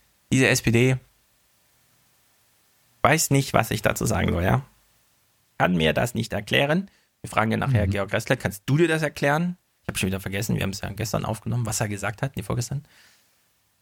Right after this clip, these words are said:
Speaker 1: Ich muss es mir selber noch mal anhören, ja. Gibt's irgendwen in Deutschland, der sich das erklären kann, was da gerade mit der S P D passiert? Irgendwen, ja. <laughs> Haarsträubend.
Speaker 2: Ja, ich meine, das, das kann, kann man erklären. Die Basis, die S-P-D-Basis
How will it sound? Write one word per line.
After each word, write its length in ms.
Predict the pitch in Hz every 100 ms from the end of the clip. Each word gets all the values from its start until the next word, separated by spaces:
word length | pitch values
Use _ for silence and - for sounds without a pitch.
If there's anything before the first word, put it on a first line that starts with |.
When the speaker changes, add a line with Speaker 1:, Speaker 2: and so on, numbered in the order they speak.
| _ _
Speaker 1:
Ich 80 | 123
muss 140 | 143
es 80 | 139
mir 80 | 143
selber 160 | 180 220
noch 120 | 113
mal 100 | -
anhören, 260 | 104 104
ja. 200 | 101 131 - _ _ _ _ _
Gibt's 240 | 190 190 -
irgendwen 460 | 240 277 262 233
in 80 | 226
Deutschland, 320 | 185 214 190
der 80 | 170
sich 140 | 170 160
das 160 | 165
erklären 340 | 147 - 151 175
kann, 180 | 131
was 120 | 117 120
da 80 |
gerade 140 | 123 123
mit 100 | 117
der 60 |
S 100 | 120
P 60 | -
D 100 | 107
passiert? 400 | 120 110 107 107
Irgendwen, 580 | 180 269 247 214 226 175
ja. 260 | 127 131 120 - - - - -
<laughs> 580 | _ _ _ _ _ -
Haarsträubend. 760 | 208 233 214 95 98 110 - - _ _ _ _ _ _ _ _ _ _ -
Speaker 2:
Ja, 100 | 104
ich 60 |
meine, 140 | 104 110
das, 160 | 101 -
das 200 | 98 -
kann, 340 | 110 131 -
kann 140 | 131
man 100 | 196
erklären. 640 | 147 95 104 98 101 104 117 113
Die 80 |
Basis, 480 | 95 90 92 113 170
die 60 | 139
S-P-D-Basis 880 | 113 117 98 110 95 92 135 151 -